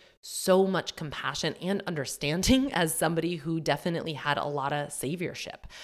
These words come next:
um, that I had to work through before I offered a program like this.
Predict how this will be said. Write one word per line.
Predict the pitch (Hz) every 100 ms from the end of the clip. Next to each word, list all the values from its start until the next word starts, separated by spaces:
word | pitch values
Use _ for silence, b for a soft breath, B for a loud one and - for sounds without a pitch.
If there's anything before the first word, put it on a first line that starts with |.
| B B B
um, | 160 143 139 131 120 -
that | 151 143
I |
had | 131 - 147 143
to | - 139
work | 127 135 208 -
through | - 131 127 -
before | 147 - 180 233 190 -
I | 131 131
offered | - 117 - 92 -
a | 135
program | - 127 120 110 110
like | - 131 -
this. | 101 -